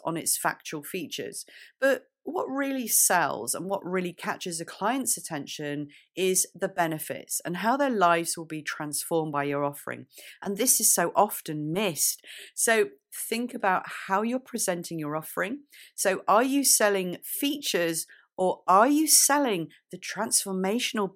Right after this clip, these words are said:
benefits to your clients? So next, take a look at your strategy for pricing that transformation for your client. Now, I'm not gonna really dive into pricing too much here, but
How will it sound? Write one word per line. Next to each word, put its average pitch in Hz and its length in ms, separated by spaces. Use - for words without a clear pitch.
benefits 170 680
to - 120
your 151 280
clients? 143 800
So 208 180
next, 208 720
take 247 300
a - 100
look - 180
at - 60
your 170 100
strategy 165 800
for - 120
pricing 165 640
that 156 500
transformation 156 920
for - 140
your 143 100
client. 143 480
Now, 190 260
I'm 214 160
not 247 200
gonna 277 180
really 220 300
dive 190 280
into 180 260
pricing 185 560
too 185 220
much - 260
here, 226 340
but - 200